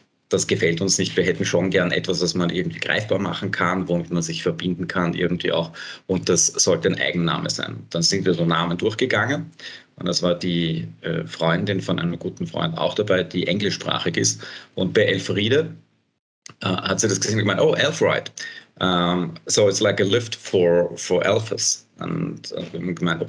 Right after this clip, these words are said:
cool, eine Mitfahrgelegenheit für Elfen. Das ist doch eine wunderbare Zweiterklärung dafür.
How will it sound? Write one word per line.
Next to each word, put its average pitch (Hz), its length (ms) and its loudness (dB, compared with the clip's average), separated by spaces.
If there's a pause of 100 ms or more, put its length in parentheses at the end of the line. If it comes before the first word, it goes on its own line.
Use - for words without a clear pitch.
cool, 175 280 4
eine 95 140 2
Mitfahrgelegenheit 110 600 2
für 131 100 2
Elfen. - 320 -4 (100)
Das - 160 -2
ist - 160 0
doch 90 140 2
eine 87 560 2
wunderbare 87 520 2
Zweiterklärung 80 800 0
dafür. 95 440 0